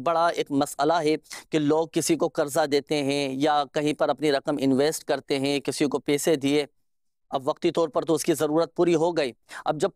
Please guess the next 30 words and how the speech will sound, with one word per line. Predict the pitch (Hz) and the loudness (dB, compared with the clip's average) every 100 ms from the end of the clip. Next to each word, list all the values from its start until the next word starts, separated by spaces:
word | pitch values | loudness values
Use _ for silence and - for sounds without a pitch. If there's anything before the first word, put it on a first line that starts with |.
| - | -2
पैसा | 151 147 214 | 0 0 -2
वापस | 208 202 214 | 0 -2 0
लेने | 190 190 202 | 0 2 0
का | 185 | -2
वक्त | 151 190 180 | -2 -2 0
आता | 156 185 170 | 0 0 2
है, | 165 | 2
अपनी | 160 175 165 | 0 0 0
रकम | 139 190 196 | 0 0 0
वापस | 175 170 - | 0 0 -2
लेने | 170 170 170 | 0 2 2
का | 170 | 0
वक्त | 156 - | 0 0
आता | 160 156 | 0 0
है, | 165 | 0
तो | |
अब | 170 | 0
बड़े | 147 160 | 0 0
वो | 170 160 | 2 2
सामने | - 147 165 | 0 0 2
वाले | 156 151 | 2 0
चक्कर | - 147 165 | -2 -4 -4
लगवाते | 135 123 110 113 117 | -2 -2 -2 -4 -4
हैं, | 151 | 0
बड़ी | 202 | 2
आजमाइश | 160 147 143 147 139 | 2 0 -2 -2 0
में | 139 | -2
डाल | 120 117 113 | 0 0 0
देते | 113 - | -4 -4
हैं। | 110 | -16